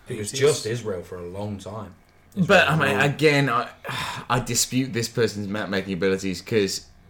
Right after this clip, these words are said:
Speaker 3: in nineteen sixty-seven, The Guardian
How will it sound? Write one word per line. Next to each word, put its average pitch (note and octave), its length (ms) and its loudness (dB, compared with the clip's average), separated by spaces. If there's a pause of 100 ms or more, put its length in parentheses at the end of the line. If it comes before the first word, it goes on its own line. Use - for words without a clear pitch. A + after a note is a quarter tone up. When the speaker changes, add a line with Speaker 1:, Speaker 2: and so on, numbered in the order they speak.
(140)
Speaker 3:
in A2+ 160 2
nineteen B2 260 4
sixty-seven, F#2 880 0 (400)
The A#2 100 -2
Guardian G#2 840 0